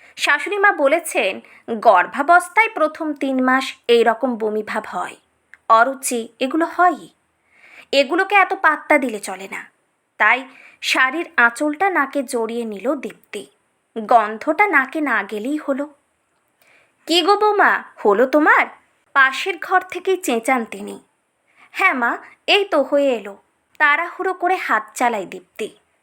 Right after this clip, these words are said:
শাশুড়ি মা বিধবা মানুষ, মাছ মাংস ছুঁয়েও দেখেন না। তার জন্য আলাদা করে দুই রকম নিরামিষ তরকারিও করে রেখেছে দীপ্তি।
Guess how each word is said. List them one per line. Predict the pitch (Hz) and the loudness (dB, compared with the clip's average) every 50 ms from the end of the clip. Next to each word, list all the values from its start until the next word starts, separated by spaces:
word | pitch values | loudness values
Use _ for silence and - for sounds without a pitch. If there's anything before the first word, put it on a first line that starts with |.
| _ _ _ _ _ _ _ _ - - - | _ _ _ _ _ _ _ _ -20 -20 -14
শাশুড়ি | - - - 277 285 - - 339 392 | -6 -2 0 0 0 -2 -4 -4 0
মা | 381 392 392 | 2 2 2
বিধবা | 302 339 320 294 320 359 370 359 | 2 0 -6 -4 -4 0 2 2
মানুষ, | 311 262 220 196 196 196 - - - - - _ - | 2 0 -4 -6 -8 -10 -12 -12 -14 -14 -14 _ -6
মাছ | 208 214 202 190 202 226 302 311 - - | 0 2 2 4 4 2 0 -2 -4 -6
মাংস | 262 214 180 175 190 - - 359 | -4 -4 -4 -4 -6 -10 -8 -8
ছুঁয়েও | 381 381 - - 302 247 240 247 247 233 | -8 -8 -8 -10 -8 -6 -6 -6 -6 -4
দেখেন | 226 190 180 - - - 196 190 | -6 -6 -6 -8 -16 -16 -16 -16
না। | 196 - - - _ _ _ _ _ _ | -16 -16 -18 -18 _ _ _ _ _ _
তার | - 226 214 214 196 208 - | -2 0 0 0 0 -4 -6
জন্য | - 330 381 381 311 240 180 190 - - - - - - - | -10 -8 -8 -6 -6 -6 -6 -8 -10 -16 -18 -18 -16 -6 0
আলাদা | 247 254 269 285 311 320 330 349 | 2 2 4 2 2 2 2 0
করে | 339 339 330 330 339 349 | 0 2 -2 -2 0 -2
দুই | 349 269 302 285 269 | -2 -2 -4 -2 2
রকম | 269 269 262 269 285 277 | 2 2 2 2 -2 -2
নিরামিষ | 269 262 254 247 233 240 240 247 247 240 - - - | -2 -2 -2 0 2 2 2 2 -2 -10 -10 -2 0
তরকারিও | 233 208 202 208 - - 226 220 233 254 302 | 2 2 2 -2 -4 -6 -6 -6 -4 -4 -6
করে | 302 - 262 226 226 220 | -2 0 0 0 0 -2
রেখেছে | 196 196 196 - - 214 202 - - 320 330 | -8 -8 -12 -10 -12 -10 -8 -8 -8 -8 -8
দীপ্তি। | 262 247 208 - _ _ - 180 143 - | -8 -8 -10 -10 _ _ -18 -18 -18 -18